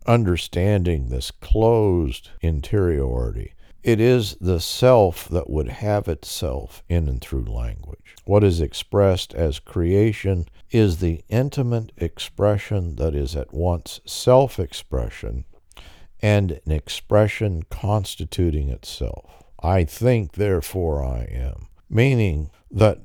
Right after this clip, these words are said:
my thought in some way produces my being, or that my being is to be found in my thought. Expression of the Supreme Being is no other than the Supreme Being.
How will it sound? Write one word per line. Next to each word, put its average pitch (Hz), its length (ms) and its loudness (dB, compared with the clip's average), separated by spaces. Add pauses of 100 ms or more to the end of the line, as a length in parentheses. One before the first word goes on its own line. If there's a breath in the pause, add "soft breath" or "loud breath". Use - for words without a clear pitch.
(120)
my 95 340 4
thought 104 720 2
in 78 280 -2
some 110 360 0
way 69 440 -6 (120)
produces 67 680 -4
my 50 180 -10
being, 50 440 -12 (600)
or 90 160 4
that 76 180 0
my 73 220 0
being 69 680 0
is 67 180 -2
to - 100 -12
be 60 160 -6
found 65 460 -2
in 60 100 -6
my - 200 -10
thought. - 420 -10 (380)
Expression 123 760 2
of 110 120 0
the 95 100 2
Supreme 92 600 -2
Being 73 440 -2 (340 soft breath)
is 85 220 2
no 80 240 0
other 57 420 -4 (140)
than 71 260 -2
the 55 80 -6
Supreme - 580 -10
Being. 55 300 -8